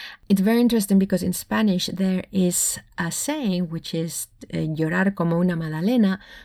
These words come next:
which is to cry like a Magdalene, like Mary Magdalene. And I always thought, <laughs> you're gonna laugh if you speak Spanish,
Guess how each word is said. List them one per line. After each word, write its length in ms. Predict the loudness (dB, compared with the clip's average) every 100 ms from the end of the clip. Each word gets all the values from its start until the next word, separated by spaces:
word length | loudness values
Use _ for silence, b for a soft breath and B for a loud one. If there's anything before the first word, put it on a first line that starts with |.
| -10
which 220 | -8 -6
is 100 | -8 -10
to 100 | -16
cry 600 | -2 2 4 2 -2 -6
like 360 | -8 -8 -8 -8
a 260 | -8 -10 -10 -4
Magdalene, 600 | -2 -2 -2 -6 -4 -6
like 160 | -2
Mary 260 | 2 2 2
Magdalene. 540 | 2 0 -2 -4 -6 b b b -20 -2
And 140 | 2 2
I 100 | 2
always 460 | -2 -2 -2 -4
thought, 500 | -4 0 2 0 -4 B B
<laughs> 160 | B -6
you're 180 | -6 -4
gonna 260 | -4 -2
laugh 320 | -2 -4 -4
if 100 | -4
you 120 | -2 -2
speak 260 | -2 -6
Spanish, 500 | -6 -6 -6 -6 -12